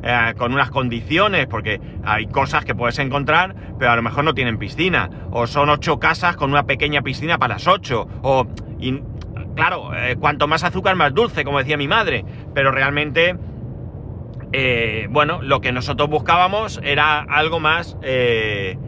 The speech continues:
más, eh, privado, eh,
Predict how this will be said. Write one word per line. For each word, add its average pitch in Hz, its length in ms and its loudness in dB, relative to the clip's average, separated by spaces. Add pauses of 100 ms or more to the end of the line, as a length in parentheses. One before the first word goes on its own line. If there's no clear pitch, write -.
(220)
más, 147 520 0
eh, 104 840 -6 (380)
privado, 165 680 0 (360)
eh, 120 800 0